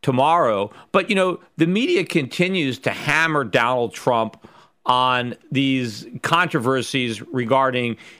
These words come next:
uh, his attitudes, uh, towards women. All of it began, of course, with the release of that hot mic audio with Donald Trump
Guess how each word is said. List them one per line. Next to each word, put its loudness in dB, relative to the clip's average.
uh, 2
his -2
attitudes, 0
uh, -2
towards -2
women. -2
All 2
of 0
it 0
began, 0
of -4
course, 0
with -2
the 0
release -2
of -2
that -2
hot 0
mic 0
audio 0
with -6
Donald 0
Trump 0